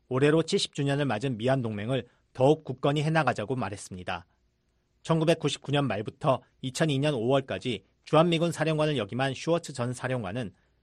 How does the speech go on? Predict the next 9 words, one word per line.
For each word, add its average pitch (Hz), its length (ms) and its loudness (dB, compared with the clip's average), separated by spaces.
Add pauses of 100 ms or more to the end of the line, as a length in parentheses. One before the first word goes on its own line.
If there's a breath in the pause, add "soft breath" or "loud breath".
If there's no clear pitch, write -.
(120)
세월이 170 380 4
빨리 180 320 2
지나다 131 340 0
보니 110 360 -4 (260)
인생에서 143 500 0
정말 139 340 0
소중한 165 440 -2
것들에 117 320 -6
대해 113 280 -2